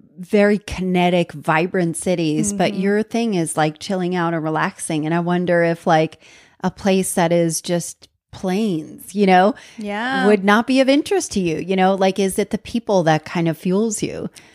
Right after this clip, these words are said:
Speaker 2: I think so, because, you know, it's funny you say that, because when I was in tenth grade, my parents moved us out of Washington, D C to Brainerd, Minnesota, which,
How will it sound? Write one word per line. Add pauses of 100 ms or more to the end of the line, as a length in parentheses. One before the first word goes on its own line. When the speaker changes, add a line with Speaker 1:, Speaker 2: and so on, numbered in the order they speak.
(120)
Speaker 2:
I
think
so,
because, (100)
you
know,
it's
funny
you
say
that,
because
when
I
was
in
tenth
grade,
my
parents
moved
us
out
of
Washington,
D
C (380)
to
Brainerd,
Minnesota,
which,